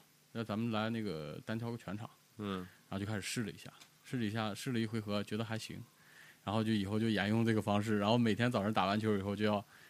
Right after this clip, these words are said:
Speaker 1: 跟他单挑一下，就是反正当时几，好几个人吧，就互相，互相轮着单挑。这个既把这个全场的这个带球啊，
Speaker 2: 嗯。
Speaker 1: 也，也练了，
Speaker 2: 嗯。
Speaker 1: 然后呢，又把这个一些到篮底下，呃，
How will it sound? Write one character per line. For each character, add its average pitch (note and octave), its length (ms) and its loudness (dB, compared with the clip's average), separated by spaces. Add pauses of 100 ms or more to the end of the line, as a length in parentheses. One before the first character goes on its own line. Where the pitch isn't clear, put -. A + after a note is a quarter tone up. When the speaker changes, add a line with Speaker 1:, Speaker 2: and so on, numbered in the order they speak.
(140)
Speaker 1:
跟 G#2 120 0
他 G#2 140 4 (320)
单 G#2 180 6
挑 G#2 220 4
一 F#2+ 40 2
下， F#3+ 220 -4 (200)
就 G#2+ 100 -4
是 F2 680 -4
反 G#2+ 120 0
正 D#3+ 240 4
当 E3+ 220 2
时 F3+ 80 2
几， G2 160 -4
好 D3 160 2
几 D3 80 2
个 D#3 120 4
人 F#2+ 140 4
吧， G#2+ 280 2
就 B2+ 100 -4
互 A#2+ 160 -4
相， A2+ 220 0
互 - 160 -6
相 A#2 180 0
轮 F#2+ 160 -2
着 G#2 60 -2
单 F#2 180 -6
挑。 - 220 -10
这 F3+ 120 0
个 D#3 140 2 (380)
既 G#3 120 2
把 B2+ 140 10
这 C#3 80 6
个 C#3+ 60 8
全 C3 200 4
场 A#2 200 4
的 G#2 40 -2
这 A#2+ 60 2
个 A#2+ 60 2
带 D3 180 6
球 F#2 160 -4
啊， G#2 300 2 (220)
Speaker 2:
嗯。 F#2 400 -2
Speaker 1:
也， G2+ 180 2
也 G2+ 120 4
练 A#2+ 220 6
了， - 140 -4 (160)
Speaker 2:
嗯。 A2+ 120 -14
Speaker 1:
然 A2 140 0
后 C3+ 120 2
呢， A#2+ 120 2
又 C3 100 2
把 A#2 120 2
这 - 220 0
个 B2 380 4
一 A#2 60 4
些 A#2 180 2 (520)
到 C#3 120 8
篮 B2 160 12
底 B2 120 10
下， A2 160 6 (240)
呃， F#2 580 -6